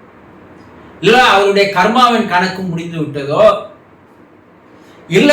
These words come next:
இறைவன் அவரை அழைச்சு கொள்ள வேண்டும் என்று விருப்பப்பட்டாரோ தெரியாது.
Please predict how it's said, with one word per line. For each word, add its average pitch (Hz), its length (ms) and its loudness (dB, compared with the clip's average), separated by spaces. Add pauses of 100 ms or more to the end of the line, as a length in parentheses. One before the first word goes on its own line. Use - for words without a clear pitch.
(120)
இறைவன் 254 460 2
அவரை 214 260 4
அழைச்சு 220 400 0
கொள்ள 214 320 -2
வேண்டும் 208 360 -2
என்று 190 220 -2
விருப்பப்பட்டாரோ 180 960 -2 (2250)
தெரியாது. 156 420 -6